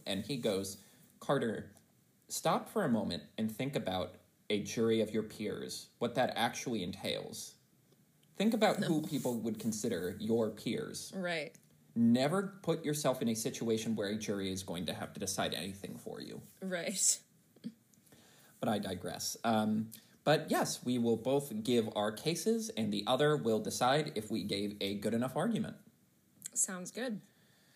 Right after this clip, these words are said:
Speaker 1: I will go first, and I
Speaker 2: Glantz.
Speaker 1: am, of course, yes, Glantz of the Berkeley and Glantz, uh, firm.
Speaker 2: Mm-hmm.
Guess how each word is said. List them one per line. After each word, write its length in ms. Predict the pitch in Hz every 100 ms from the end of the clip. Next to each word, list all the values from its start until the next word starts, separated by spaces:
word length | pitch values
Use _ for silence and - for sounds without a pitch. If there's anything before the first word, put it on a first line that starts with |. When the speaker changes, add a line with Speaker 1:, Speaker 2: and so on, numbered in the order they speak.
| _ _ _ _ _ _ - - -
Speaker 1:
I 260 | 123 131 139
will 220 | 120 120
go 200 | 113 107
first, 540 | 104 - 233 - - - - _ _ -
and 160 | 113
I 420 | 110 131 160 180 -
Speaker 2:
Glantz. 40 |
Speaker 1:
am, 420 | 120 123 123 120 123 - - - _ _ _ _ _
of 260 | 117 104 -
course, 260 | 135 143
yes, 280 | 123 101 - -
Glantz 460 | - 123 151 185 -
of 240 | 110 98
the 60 | -
Berkeley 400 | 113 110 110 98
and 120 | 101
Glantz, 540 | 104 95 98 101 - -
uh, 360 | 98 90 85 -
firm. 560 | - 113 113 170 208 - 185
Speaker 2:
Mm-hmm. 340 | 190 202 208